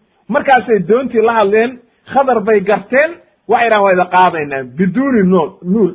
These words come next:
nool iyagoon waxba ka qaadan, nooliga iyagoon maaragtay kire iyo waxba ka qaadan, ayay qaadeen marka.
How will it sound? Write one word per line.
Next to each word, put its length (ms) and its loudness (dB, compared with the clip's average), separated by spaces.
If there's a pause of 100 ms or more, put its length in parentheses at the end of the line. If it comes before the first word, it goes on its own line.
nool 300 0
iyagoon 260 2
waxba 220 0
ka 120 -6
qaadan, 500 -2 (300)
nooliga 420 0
iyagoon 380 0
maaragtay 340 -2
kire 300 -2
iyo 120 0
waxba 220 -2
ka 140 -6
qaadan, 440 -2 (380)
ayay 320 2
qaadeen 380 -2
marka. 380 -6